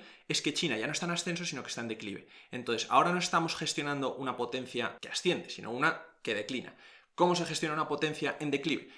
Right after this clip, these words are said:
Pues eso es lo que vamos a ver. Lo, lo que había predominado, como, como venimos diciendo durante los últimos diez años, era que China ascendía. Y entonces todas las teorías de relaciones internacionales, de cómo funcionan los países, se habían centrado en cómo podría ser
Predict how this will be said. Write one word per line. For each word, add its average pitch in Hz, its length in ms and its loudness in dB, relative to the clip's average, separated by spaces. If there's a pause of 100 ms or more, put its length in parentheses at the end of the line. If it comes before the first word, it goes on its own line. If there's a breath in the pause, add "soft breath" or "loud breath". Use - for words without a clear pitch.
(220 loud breath)
Pues 139 200 6
eso 156 140 -2
es 151 60 -4
lo 120 80 -2
que 95 80 -6
vamos 87 240 -6
a - 60 -14
ver. - 200 -20 (240)
Lo, 143 220 2
lo 135 180 4
que 127 60 0
había 165 240 6
predominado, 190 640 4
como, 113 460 -2
como 110 200 -6
venimos 135 260 -2
diciendo 156 320 0
durante 107 260 0
los 107 160 -4
últimos 135 540 -4
diez 143 180 -2
años, 165 300 0
era 151 160 2
que - 80 -2
China 156 320 -4
ascendía. 113 440 -6
Y 131 60 -4
entonces 131 280 -4
todas 196 140 2
las 247 220 -2
teorías 165 560 4 (320 loud breath)
de 120 300 0
relaciones 139 340 -6
internacionales, 131 800 0
de 107 120 0
cómo 131 200 -4
funcionan 131 320 -6
los 117 100 -6
países, 131 440 0 (340 loud breath)
se - 240 4
habían 220 340 6
centrado 220 560 4
en 139 160 0
cómo 185 240 4
podría 190 320 4
ser - 420 0